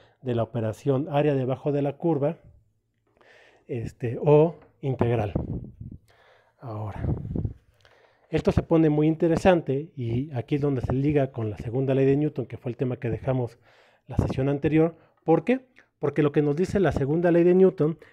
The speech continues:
es que si tienes un sistema de ref-, si tienes un sistema de referencia inercial, eh, entonces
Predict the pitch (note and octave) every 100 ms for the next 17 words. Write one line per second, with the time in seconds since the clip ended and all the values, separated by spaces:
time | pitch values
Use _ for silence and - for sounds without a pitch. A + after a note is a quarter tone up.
0 | _ - D3 D3 - D3 D3 _ _ _
1 | - - E3 F3 E3 E3 E3 D#3 - E3+
2 | D#3+ C#3+ B2+ G#3 - C#3 D#3+ E3 E3+ D#3
3 | D3 E3 F3 F3 C#3 B2 - B2 C#3 D3+
4 | C#3+ D3 C#3 F#3 E3+ F3 _ _ _ -
5 | - _ _ - B2 A#2+ B2+ - C3+ C#3
6 | - D#3+ D#3 D#3 D3+